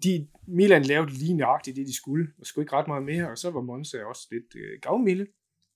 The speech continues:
Men det er, de, de har fundet det der, synes jeg, bundniveau, der gør, at, øh, de ved nogenlunde, hvad de skal lave. Der er dog lidt forskel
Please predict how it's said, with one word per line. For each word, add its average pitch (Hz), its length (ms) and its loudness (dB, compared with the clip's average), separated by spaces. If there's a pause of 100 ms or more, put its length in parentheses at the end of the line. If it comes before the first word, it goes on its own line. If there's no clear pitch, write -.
(760)
Men 208 120 4
det 240 180 8
er, 180 360 8 (200)
de, 190 160 -6
de 208 100 0
har 196 220 0
fundet 247 320 4
det 214 100 -6
der, 180 480 4 (240)
synes 180 280 -4
jeg, 160 140 0
bundniveau, 175 600 6
der 151 80 -4
gør, 175 180 2
at, 160 360 -4
øh, 147 140 -4
de 180 120 -4
ved 214 180 2
nogenlunde, 180 360 -2
hvad 165 100 -6
de 139 100 -6
skal 131 160 -8
lave. 196 320 -2 (800)
Der 175 60 8
er 170 80 6
dog 196 240 10
lidt 220 200 4
forskel 190 440 0